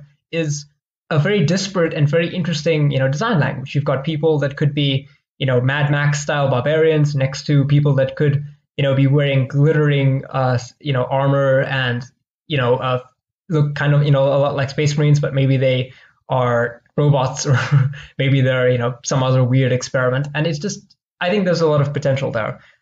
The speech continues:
Uh, but we are, uh, running out of time. Uh, let me say that you are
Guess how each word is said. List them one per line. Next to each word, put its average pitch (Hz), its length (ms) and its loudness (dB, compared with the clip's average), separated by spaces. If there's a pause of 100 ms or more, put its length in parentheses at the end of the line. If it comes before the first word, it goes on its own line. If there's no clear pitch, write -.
(120)
Uh, 147 140 -2
but 170 160 4
we 240 100 2
are, 240 180 2
uh, 180 200 2
running 156 260 0
out 139 140 0
of 123 100 -4
time. 127 500 -4 (640)
Uh, 170 180 -2
let 202 100 0
me 254 80 2
say 190 180 -2
that 165 180 0
you 185 120 0
are 156 260 2